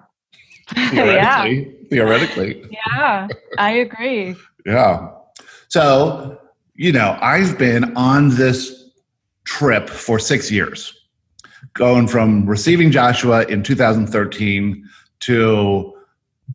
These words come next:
Speaker 2: it unfolding and being who I am now. And who I am now is totally different than I was six years ago.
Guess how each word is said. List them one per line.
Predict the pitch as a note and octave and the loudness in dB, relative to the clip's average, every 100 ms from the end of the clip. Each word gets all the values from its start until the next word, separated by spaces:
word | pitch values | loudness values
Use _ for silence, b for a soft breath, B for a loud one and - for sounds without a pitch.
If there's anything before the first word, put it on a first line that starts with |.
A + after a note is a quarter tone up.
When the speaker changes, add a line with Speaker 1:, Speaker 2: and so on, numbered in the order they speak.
| - | -2
Speaker 2:
it | C3 C#3 C#3 | 2 2 2
unfolding | C3 B2+ C3 - A#2+ A2+ G#2 G2+ G2 A#2 A#2+ - - | 2 4 2 2 2 2 2 0 0 -2 -6 -8 -2
and | A2 G#2+ | 0 4
being | C3 C3 | 4 4
who | A#2+ B2 | 4 4
I | A2+ | 4
am | A2 G#2+ G2 | 2 2 2
now. | G#2+ G2+ G2 D3+ D#3 - | 2 2 2 0 -2 -6
And | A#2 | 0
who | A#2 C3 | 2 4
I | A#2+ | 4
am | A#2+ | 4
now | A#2 | 4
is | A2 G#2+ | 0 -4
totally | - - F3 F3+ | -4 0 4 4
different | D3 A#2+ B2 - - | 4 0 -2 -4 -4
than | A2+ | 0
I | |
was | A2 G#2+ G2+ - - _ _ | 2 2 0 -4 -16 _ _
six | - B2+ - | -4 -4 0
years | B2 A2+ - | 0 0 -2
ago. | C#2+ - | -8 -12